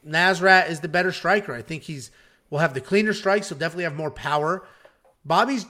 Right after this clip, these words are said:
tough, so he'll hang. Bobby's another, he's a real tough guy to put away. If this fight goes to the ground, then I think Bobby has a very clear advantage. The concern here is that Bobby does not always use his wrestling. He has it. He doesn't always use it. Sometimes he just has so much fun striking.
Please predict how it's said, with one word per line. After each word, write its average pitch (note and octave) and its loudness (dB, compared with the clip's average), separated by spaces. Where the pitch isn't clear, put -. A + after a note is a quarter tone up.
tough, A#3 2
so F3+ 0
he'll G3+ 4
hang. F#3+ 2
Bobby's F3+ -2
another, F3+ -2
he's D#3 -10
a C#3+ -4
real F#3 4
tough G3 -2
guy F3 0
to E3 -4
put E3+ -8
away. C#3+ -4
If E3+ -4
this F#3+ -2
fight C#4 4
goes B3+ 4
to B3+ -6
the A3+ -6
ground, G#3 2
then F#3+ 0
I F#3 2
think F#3+ -2
Bobby F3+ 2
has F3+ 0
a D#3 -8
very E3+ -2
clear F3 -4
advantage. D3 -6
The D#3+ -4
concern C#4+ 4
here D#3+ -2
is D#3 -10
that D#3+ -4
Bobby F#3+ -4
does F#3 -4
not G3 -6
always F3+ -4
use F#3+ -8
his F3 -8
wrestling. F#3+ -6
He C3+ -8
has C3 -2
it. C#3+ -6
He D3+ -8
doesn't F3+ 2
always G#3+ 0
use B3 -2
it. G3+ -2
Sometimes F#3 -4
he F#3 -10
just F3+ -4
has F#3 -2
so F3 -2
much F3+ -6
fun F3+ -4
striking. E3 -4